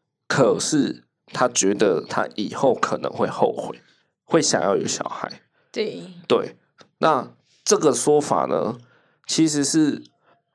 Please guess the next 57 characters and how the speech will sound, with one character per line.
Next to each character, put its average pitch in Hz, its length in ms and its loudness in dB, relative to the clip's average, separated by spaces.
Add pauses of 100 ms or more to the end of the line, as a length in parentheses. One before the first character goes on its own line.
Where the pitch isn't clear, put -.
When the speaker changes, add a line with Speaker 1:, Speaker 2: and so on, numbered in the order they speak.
(120)
Speaker 1:
呃， 110 140 6
我 104 140 4
看 170 240 2
很 - 280 0
多 127 140 6
很 123 220 0
多 107 160 2
女 110 180 0
生 85 300 -2
都 92 120 2
是 104 160 -4
这 101 220 0
样 107 200 0
子 78 160 -6
说 - 340 -2
的， - 140 -10 (500)
就 131 100 -2
是 117 320 0 (320)
可 - 120 -2
能 90 180 2 (680)
到 127 200 6
一 - 20 2
个 113 160 4
比 87 80 -4
较， 104 480 4 (720)
<laughs> - 800 -20
可 - 100 -4
能 98 420 0 (120)
三 - 220 0
十 156 180 0
岁 135 260 2
也 113 120 4
好， 123 220 2
或 117 140 0
三 120 180 2
十 120 160 -2
几 - 360 -8 (100)
之 113 140 0
类 113 160 2
的 87 160 0
女 78 180 -4
性 - 400 -6 (600)
朋 - 160 0
友 110 160 2
们， 80 140 -4
她 110 140 -2
们 104 100 4
会 101 380 2 (460)
都 156 120 2
存 110 320 2
在 131 160 4
这 120 160 2
样 117 160 4
的 98 120 0
一 90 40 0
个 95 100 2
想 - 220 -6